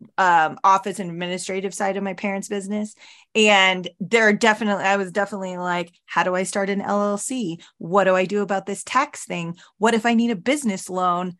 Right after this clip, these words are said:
What if I need insurance? Like, how do I figure, how do I have a retirement plan when I work for myself?"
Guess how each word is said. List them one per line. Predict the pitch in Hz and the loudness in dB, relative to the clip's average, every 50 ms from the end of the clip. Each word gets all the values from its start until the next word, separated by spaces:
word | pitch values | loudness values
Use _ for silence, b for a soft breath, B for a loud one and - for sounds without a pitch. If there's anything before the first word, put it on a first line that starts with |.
| _ _ _ _ _ - | _ _ _ _ _ -2
What | 175 233 262 262 | 2 4 6 6
if | 262 220 | 6 6
I | 269 254 | 4 2
need | 240 247 247 220 | 2 0 -2 -2
insurance? | 247 247 220 - - - 320 311 269 214 196 190 190 - - | -2 -4 -6 -6 -6 -4 -2 0 0 0 0 -2 -4 -4 -2
Like, | 196 185 - | -4 -4 -2
how | - - 233 254 | 2 2 4 4
do | 262 254 | 4 4
I | 254 247 233 - _ _ | 2 0 -2 -4 _ _
figure, | - 262 214 240 247 233 - | -6 -4 -2 -2 -2 -2 0
how | - - 240 254 | 2 4 4 4
do | 262 262 | 4 4
I | 254 247 247 247 226 - _ _ - | 2 2 2 0 -4 -10 _ _ -6
have | 226 214 196 220 214 214 202 226 | -4 -2 0 0 0 0 -2 -4
a | 220 | -4
retirement | 214 220 214 - 233 247 311 320 233 170 165 135 - | -4 -4 -4 -2 -2 -2 -2 -2 -4 -4 -6 -8 -8
plan | - 185 170 175 170 170 170 175 - | -6 -4 -4 -2 -2 -4 -4 -6 -4
when | 180 185 180 | -4 -4 -2
I | 175 | 0
work | 180 190 190 - | 0 -2 -2 -4
for | - 202 | -6 -8
myself?" | 190 190 190 - 233 208 185 175 | -6 -6 -4 0 2 2 2 2